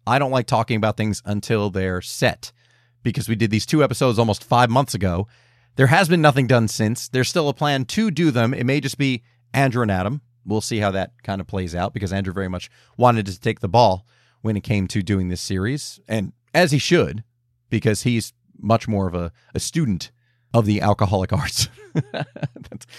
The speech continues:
that's a class they didn't teach at, uh, Hogwarts. But he's an enthusiast. He's a fan. So it makes more sense for him to do something like that.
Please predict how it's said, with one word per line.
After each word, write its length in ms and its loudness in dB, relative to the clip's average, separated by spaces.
that's 180 -4
a 60 -4
class 280 0
they 100 0
didn't 200 0
teach 200 -4
at, 160 -8
uh, 240 -6
Hogwarts. 420 -6
But 140 4
he's 180 4
an 60 6
enthusiast. 540 2
He's 180 0
a 40 -4
fan. 360 0
So 140 4
it 60 6
makes 180 2
more 140 4
sense 260 0
for 100 2
him 140 2
to 80 0
do 140 0
something 460 -4
like 260 -2
that. 240 -4